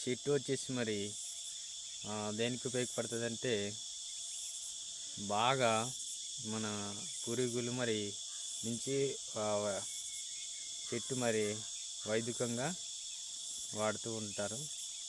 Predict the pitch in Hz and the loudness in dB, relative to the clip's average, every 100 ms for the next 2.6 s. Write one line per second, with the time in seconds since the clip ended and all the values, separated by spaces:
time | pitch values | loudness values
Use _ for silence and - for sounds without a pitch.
0 | - - - - - - - - - - | -6 -6 -6 -6 -4 -4 -4 -6 -6 -4
1 | 110 - 117 107 104 107 110 120 - 131 | -4 0 2 2 2 0 -2 -2 -2 -2
2 | - - - 135 113 | -2 -4 -2 0 0